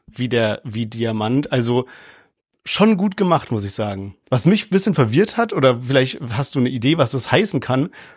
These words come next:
als letzte Szene in dem Video sieht man so ein großes Glücksrad, was so gedreht wird, und es klickt dann so langsam durch so Zahlen durch.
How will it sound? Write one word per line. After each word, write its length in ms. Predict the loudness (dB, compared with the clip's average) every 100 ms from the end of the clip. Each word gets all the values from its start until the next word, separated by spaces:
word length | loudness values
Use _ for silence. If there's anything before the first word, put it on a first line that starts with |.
| _ -6
als 380 | -4 -4 -12 _ -20 -6
letzte 540 | 0 0 0 -4 -4
Szene 500 | -2 2 4 4 4
in 140 | 4 2
dem 200 | 2 2
Video 640 | -4 -2 -2 0 -2 -4 _ _ _ _ _ _
sieht 320 | -8 0 0 4
man 140 | 2
so 120 | 4
ein 120 | 2
großes 540 | 0 -4 0 2 0 -2
Glücksrad, 840 | 2 2 2 -2 -2 2 4 2
was 140 | -2 -2
so 140 | -6
gedreht 500 | -6 -6 -2 -2 0
wird, 380 | 0 2 0 -12 _ _ _ -2
und 120 | -2
es 200 | -2 _
klickt 440 | -2 0 0 2
dann 160 | 4 4
so 240 | 2 0 -2
langsam 640 | -2 0 2 2 4 2
durch 180 | 2 0
so 120 | -2
Zahlen 720 | -8 -6 -4 0 2 2 0 0
durch. 440 | 0 0 -2 -6